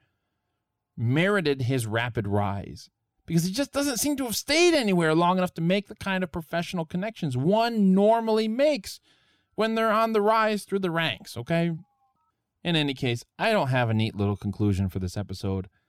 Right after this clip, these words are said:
I don't have a nice little life lesson to keep in mind. I just thought McElhaney's early exposure to Ellen White and his very strange career arc were both just interesting features of his life, and I, I just wanted to share them with you.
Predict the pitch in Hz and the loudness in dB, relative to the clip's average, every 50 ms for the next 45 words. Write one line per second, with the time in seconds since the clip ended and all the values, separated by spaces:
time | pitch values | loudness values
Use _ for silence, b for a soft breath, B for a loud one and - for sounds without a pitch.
0 | _ _ _ _ _ _ _ - 147 156 151 156 143 135 135 131 127 127 123 - | _ _ _ _ _ _ _ -8 -4 -2 0 0 0 0 0 0 0 0 -2 -2
1 | 131 127 117 117 113 110 110 110 107 - 107 107 107 107 - 110 107 - - 110 | -2 0 2 2 2 2 2 0 -2 -2 0 0 0 0 -2 -4 -4 -4 -4 -6
2 | - 117 110 107 107 107 104 104 104 107 110 - - 185 196 202 170 - - 170 | -6 -4 -4 -2 0 0 0 0 0 0 -2 -2 -2 -4 -2 -2 -4 -2 -2 0
3 | 151 147 - - _ b b b b b b b b b b b b - 117 131 | 0 0 -2 -4 _ b b b b b b b b b b b b -6 -2 0
4 | 143 160 160 165 156 151 135 135 131 131 131 127 123 113 - - 131 139 147 156 | 0 0 0 -2 -2 -2 0 0 0 2 2 2 0 -2 0 0 2 2 4 2
5 | 147 131 127 - - - 135 131 123 117 117 123 - 123 120 123 117 110 110 104 | 2 0 -2 -4 -6 -2 2 2 2 2 2 0 0 0 0 0 2 0 0 0
6 | 98 98 101 - - - 107 110 107 95 95 104 160 180 196 208 208 196 196 190 | 0 0 -2 -4 -4 -4 -2 -2 -2 -2 -2 0 2 2 4 4 4 2 2 2
7 | 185 - - - - 160 160 165 165 165 160 156 - - - 139 123 139 143 139 | 0 -2 -4 -4 -2 0 0 2 2 0 0 -2 -4 -6 -4 -2 0 2 2 2
8 | 123 - 98 98 92 95 101 - - - 131 123 135 160 170 165 - 220 196 _ | 2 2 2 0 0 -2 -4 -8 -8 -6 -4 -2 -2 -2 -4 -4 -4 -6 -8 _
9 | - 226 254 302 - 339 302 - 320 311 277 - 302 320 339 - - 311 240 247 | -6 -4 -4 -2 -2 -4 -4 -4 -4 -6 -4 -2 -2 -2 -2 0 -2 -2 0 0
10 | 202 185 170 143 147 139 143 165 180 - 311 311 320 - - 220 220 - 226 - | 0 0 0 0 0 0 0 0 0 0 -2 -2 -2 -6 -12 -12 -10 -10 -8 -6
11 | 180 147 127 110 98 - - - - - - 92 117 104 104 - - - - - | -4 -4 -4 -4 -6 -8 -8 -10 -10 -10 -10 -12 -12 -12 -12 -12 -12 -14 -14 -14